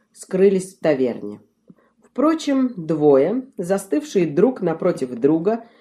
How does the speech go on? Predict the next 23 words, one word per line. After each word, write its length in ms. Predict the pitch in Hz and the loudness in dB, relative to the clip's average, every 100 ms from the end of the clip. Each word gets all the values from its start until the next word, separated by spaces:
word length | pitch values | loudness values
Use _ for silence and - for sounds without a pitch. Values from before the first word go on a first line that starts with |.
| _ _ | _ _
не 160 | 202 220 | 0 2
обращали 640 | 202 208 208 - 285 294 | 2 0 0 -2 -2 0
на 180 | 269 175 | 2 2
них 400 | 160 180 208 - | 0 -2 -4 -2
никакого 640 | 220 202 143 143 143 139 | -2 0 -4 -2 0 0
внимания. 680 | 143 160 175 147 110 107 - _ _ _ _ _ _ - | -2 -4 -4 -6 -10 -16 -20 _ _ _ _ _ _ 0
Невозможно 880 | 190 240 269 269 285 262 147 156 | 2 4 2 4 4 4 2 0
было 300 | 147 165 143 | 2 2 2
сказать, 760 | 139 - 170 170 151 110 - _ | 0 -6 -6 -4 -4 -6 -12 _
что 480 | - - - 247 254 | -20 -20 -2 2 2
изменилось 800 | - 151 151 156 175 240 240 240 | 0 -6 -4 -2 -2 -2 -2 -4
в 120 | 190 196 | -2 -4
их 160 | 196 | -4
осанках 640 | 202 - 226 196 160 131 - | -10 -6 -4 -2 -4 -8 -8
и 80 | 156 | -6
поведении, 920 | 170 160 196 190 208 127 113 - _ _ _ - | -4 -4 -4 -2 -2 -2 -6 -14 _ _ _ -4
но 140 | 147 | -2
теперь 640 | 147 139 - 240 226 - _ _ _ - | -2 -6 -2 -2 -2 -8 _ _ _ -2
никто 580 | 214 208 - - 180 | 0 0 -4 0 2
не 180 | 214 165 | 4 2
принял 480 | 160 170 170 151 135 | -2 -2 2 2 2
бы 140 | 131 | 2
мага 560 | 131 151 247 170 127 | 0 2 0 0 -4